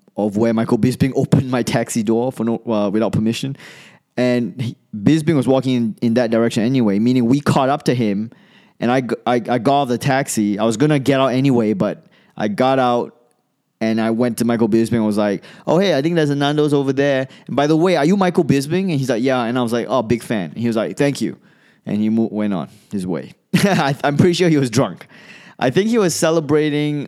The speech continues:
a victory at U F C, but man, he looked beat up.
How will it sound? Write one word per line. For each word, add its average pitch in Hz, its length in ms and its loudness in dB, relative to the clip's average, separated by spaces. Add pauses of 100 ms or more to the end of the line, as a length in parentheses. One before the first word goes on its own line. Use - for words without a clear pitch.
a 120 100 0
victory 165 880 0 (880)
at 117 160 -2
U 135 140 2
F 135 80 -2
C, 160 240 -2
but 131 220 0
man, 127 240 0
he 139 280 -2
looked 127 460 -2
beat 127 320 2 (180)
up. 92 300 -4